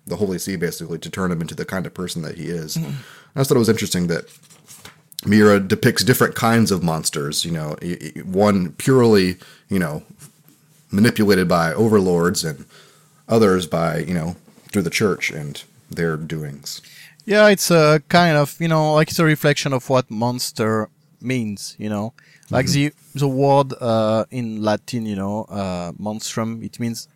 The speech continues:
Speaker 2: people who are shown, you know, it means showing something. It's because back in the day, people who were deformed, who had physical deformities because of malnutrition, that kind of stuff, you know, they had, like,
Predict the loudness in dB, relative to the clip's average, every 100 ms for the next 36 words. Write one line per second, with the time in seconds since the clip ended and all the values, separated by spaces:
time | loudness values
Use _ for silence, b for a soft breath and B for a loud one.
0 | _ -6 -4 -2 -2 -4 b b b _
1 | -4 0 2 2 0 0 -2 -6 -6 -4
2 | -4 -4 -6 -4 0 2 2 0 -4 -6
3 | -4 -4 -4 b b b -10 -8 -2 0
4 | 4 4 2 -2 -2 2 4 4 2 -4
5 | -2 -4 -2 -2 -2 -4 -4 -4 -2 -2
6 | -6 -4 -2 -2 -2 -4 -4 -4 -4 -2
7 | -2 -2 -2 -4 -4 -8 -6 -6 -6 -4
8 | -2 -2 -2 -8 -8 -8 -4 -4 -4 0
9 | 0 0 -8 B B B B -6 -2 -2
10 | 0 2 2 2 0 -2